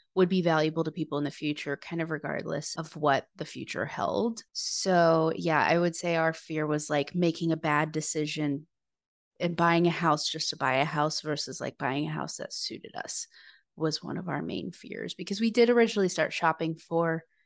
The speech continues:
pre-owned older homes on wider lots,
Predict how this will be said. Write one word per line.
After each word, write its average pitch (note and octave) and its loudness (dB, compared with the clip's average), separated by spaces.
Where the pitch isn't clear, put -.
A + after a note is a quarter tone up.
pre-owned F3 6
older E3+ 4
homes D#3+ 0
on D#3 -2
wider D#3 0
lots, C#3+ 2